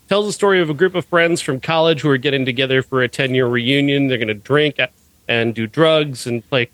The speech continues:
cards and just reminisce about the past. Uh, obviously, at least one or two of them are coming with the, their own secrets. Like, two of them are, are now getting back together as a couple after a long time.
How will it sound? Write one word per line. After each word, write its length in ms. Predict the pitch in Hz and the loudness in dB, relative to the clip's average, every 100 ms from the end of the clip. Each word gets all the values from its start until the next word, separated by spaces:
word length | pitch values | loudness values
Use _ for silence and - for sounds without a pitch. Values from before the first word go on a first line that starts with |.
| - | -6
cards 560 | 185 170 170 160 139 | 0 2 4 2 0
and 220 | 131 127 127 _ - | -4 -4 -6 _ -12
just 140 | 165 - | -10 -2
reminisce 420 | 147 143 139 139 | 2 4 2 0
about 260 | 127 135 120 | -2 -2 -2
the 60 | |
past. 600 | 117 143 143 143 139 - 123 | -6 -2 0 0 -4 -10 -4
Uh, 240 | 120 117 110 _ _ _ _ | 0 0 -4 _ _ _ _
obviously, 520 | 120 117 123 143 127 127 _ _ _ _ | -6 -4 -2 0 -2 -4 _ _ _ _
at 20 | 190 | -2
least 140 | 175 | 0
one 160 | 151 180 | 0 0
or 80 | 165 | 2
two 200 | - 180 | 2 2
of 40 | |
them 120 | 170 | 2
are 40 | 156 | 2
coming 300 | 170 165 160 | 2 0 0
with 220 | 165 - | -2 0
the, 260 | 160 156 | 0 0
their 220 | 143 143 135 | 0 0 0
own 100 | 123 | 0
secrets. 540 | - 180 156 165 147 | 0 0 2 -2 0
Like, 180 | 139 135 | -2 -2
two 220 | - 143 | 0 2
of 80 | 135 | 2
them 180 | 131 135 | 2 2
are, 160 | 123 - _ _ - | 0 -4 _ _ -6
are 140 | - 123 | 0 0
now 160 | 127 | 0
getting 260 | 127 131 123 | 0 -2 0
back 200 | 131 127 | -2 -2
together 260 | 123 127 117 | -2 -2 0
as 80 | |
a 60 | 101 | -4
couple 440 | - 175 175 175 | -4 -4 -2 0
after 280 | 170 156 175 | 0 0 -2
a 40 | 170 | -2
long 300 | 170 170 160 | 0 -2 -2
time. 440 | - 170 170 170 | 0 2 2 -2